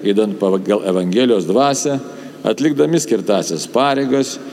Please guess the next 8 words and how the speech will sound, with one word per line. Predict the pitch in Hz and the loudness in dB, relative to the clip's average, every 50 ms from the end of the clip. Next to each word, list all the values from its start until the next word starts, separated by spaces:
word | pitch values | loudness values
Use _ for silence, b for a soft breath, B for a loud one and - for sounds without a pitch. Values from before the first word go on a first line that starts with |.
| B B B | B B B
jie | - 120 143 147 | 2 4 4 6
lyg | 139 135 - | 4 4 2
koks | 113 107 87 - - - 87 | 2 0 0 -2 -4 -2 0
raugas | 85 107 127 135 147 151 151 143 151 147 143 | 0 2 2 2 2 2 2 2 0 0 0
prisidėtų | - - 139 131 - 120 101 95 127 139 131 123 139 - - | 0 0 0 0 0 -2 0 2 2 2 4 2 0 -2 2
prie | - 107 92 | 0 0 0
pasaulio | - 95 90 - - 117 127 127 127 127 123 | 0 -2 -2 0 0 0 2 2 2 2 0
pašventinimo | - - 98 92 - 87 90 117 127 135 135 123 - 131 120 117 107 | 0 0 -2 -2 0 0 2 2 2 2 0 -2 -2 0 0 0 -2